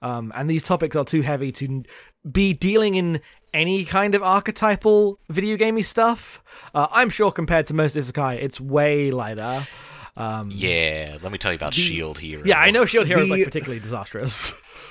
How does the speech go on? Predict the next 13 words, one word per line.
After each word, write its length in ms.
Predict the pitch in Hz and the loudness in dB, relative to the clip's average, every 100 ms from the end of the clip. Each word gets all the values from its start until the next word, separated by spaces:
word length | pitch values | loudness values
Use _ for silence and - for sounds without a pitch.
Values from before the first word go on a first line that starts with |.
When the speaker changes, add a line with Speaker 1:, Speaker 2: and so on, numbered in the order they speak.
| - - | -20 -6
Speaker 3:
The 140 | 175 | -4
thing, 300 | 151 285 285 | 2 4 4
the 160 | 214 185 | 4 4
thing 180 | 247 247 | 2 2
for, 160 | 196 | 2
like, 280 | 165 147 - _ | 2 0 -2 _
even 380 | 214 247 247 143 - - - _ _ _ _ - | 0 2 2 -2 -6 -20 -20 _ _ _ _ -2
not 240 | 202 285 | 0 0
speaking, 380 | - 233 - 190 | 0 -2 2 4
like, 240 | 165 139 117 | 6 4 0
materially 640 | 123 - 147 131 104 90 | -6 2 4 4 0 -4
the 140 | 117 | -4
way 240 | 117 117 | -2 -4